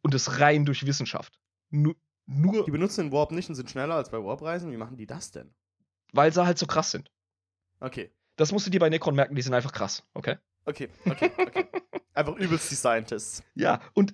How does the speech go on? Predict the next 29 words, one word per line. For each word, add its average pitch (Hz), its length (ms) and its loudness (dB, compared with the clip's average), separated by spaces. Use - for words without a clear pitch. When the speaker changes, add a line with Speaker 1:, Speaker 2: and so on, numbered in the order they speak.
Speaker 1:
es 214 160 2
ist 208 100 -4
nicht 240 180 0
mal 254 140 6
Plot-Armor. 220 640 2
Es 151 100 -2
ist 180 160 0
wirklich, 196 480 -2
wenn 180 180 2
du 185 140 0
in 180 100 0
die 170 80 2
Lore 160 300 8
reingehst 160 480 2
und 143 80 -2
dich 139 200 -4
reinbegibst, 156 720 0
wird 147 220 2
es 151 160 -2
sehr 143 160 4
gut 147 160 -2
erklärt. - 480 -2
Speaker 2:
Okay. 127 300 -10
Speaker 1:
Besser 151 360 2
als 131 140 0
bei 113 100 2
Star 104 220 -2
Trek - 200 -10
sogar. - 340 -10